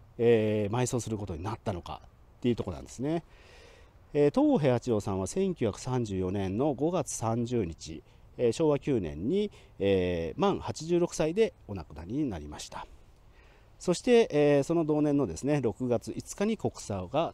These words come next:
執り行われることになります。当初よりですね、東郷平八郎さんのお墓はですね、東郷さん自身がですね、生前献墓した、えー、お母さんの、お母さんが眠っていた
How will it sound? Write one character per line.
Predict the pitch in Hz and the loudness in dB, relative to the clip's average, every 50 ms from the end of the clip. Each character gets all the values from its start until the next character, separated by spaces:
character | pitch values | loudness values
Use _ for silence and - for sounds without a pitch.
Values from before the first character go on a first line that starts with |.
| - | -6
執 | - 107 | -6 -4
り | 95 98 | -4 -4
行 | 92 82 87 - 95 | -4 -6 -6 -8 -10
わ | 90 82 82 82 87 | -10 -8 -10 -8 -6
れ | 104 | -2
る | 131 180 165 - - | -2 -2 -2 -2 -6
こ | - 92 | -12 -12
と | 87 85 | -10 -6
に | 95 127 - - | -6 -6 -6 -6
な | - - | -10 -12
り | 76 76 | -12 -12
ま | - - - | -12 -12 -12
す。 | - - - - - - - - - - - - - - - - - - - - - - - - - - - - - - - - - - - - - | -12 -12 -14 -16 -18 -20 -20 -20 -20 -20 -20 -20 -20 -20 -20 -20 -20 -20 -20 -20 -20 -20 -20 -20 -20 -20 -20 -20 -20 -20 -20 -20 -20 -20 -20 -18 0
当 | - 330 339 320 | 4 6 6 6
初 | - - | 6 6
よ | 160 131 117 | 6 6 6
り | 110 110 | 4 2
で | 104 | 0
す | 98 - | 0 0
ね、 | 139 151 165 165 - | 2 2 2 2 2
東 | - 214 247 247 202 | 2 2 2 2 2
郷 | 170 127 | 2 0
平 | 107 107 127 127 | 0 0 0 -2
八 | 127 131 - 127 | -2 -2 -2 -2
郎 | 113 98 | -2 -2
さ | 95 - 107 101 | -2 -2 -4 -2
ん | 104 117 | 0 2
の | 131 139 131 - - | 2 2 2 0 -2
お | 123 | -6
墓 | 101 123 120 - 131 123 | -6 -6 -4 0 0 0
は | 120 101 | 2 0
で | 85 | -2
す | 80 - 113 | -6 -4 -2
ね、 | 123 139 139 127 - - | 0 0 0 -2 -2 0
東 | 202 208 196 | 0 0 2
郷 | 196 170 | 2 0
さ | - - 90 | 0 0 -2
ん | |
自 | 92 95 123 | -2 -4 -6
身 | - - 135 110 87 | -4 -2 -2 -2 -2
が | 73 67 | -4 -8
で | 65 - | -10 -12
す | - | -10
ね、 | 90 87 80 | -10 -8 -4
生 | - - 139 143 | 0 2 2 2
前 | 143 147 147 143 | 2 2 0 -2
献 | - - 160 143 120 | 0 0 0 0 0
墓 | 87 80 80 | -2 -4 -8
し | - - | -10 -6
た、 | - 175 180 185 - - - - - - - - - | -2 0 0 0 -2 -6 -12 -20 -20 -20 -20 -4 0
え | 127 117 113 | 4 4 4
ー、 | 107 | 4
お | - | 4
母 | - - 220 | 4 2 2
さ | - - 101 | 4 2 0
ん | 85 | 0
の、 | 76 - - - - | -4 -8 -12 -12 -8
お | - 127 | -8 -2
母 | - 233 233 | 0 0 2
さ | - 110 | 2 0
ん | |
が | 87 | -2
眠 | 85 85 85 87 90 | -4 -4 -6 -6 -8
っ | |
て | - - - 90 | -10 -8 -8 -8
い | 80 80 | -8 -6
た | - - 104 101 - | -4 -2 -2 -2 -2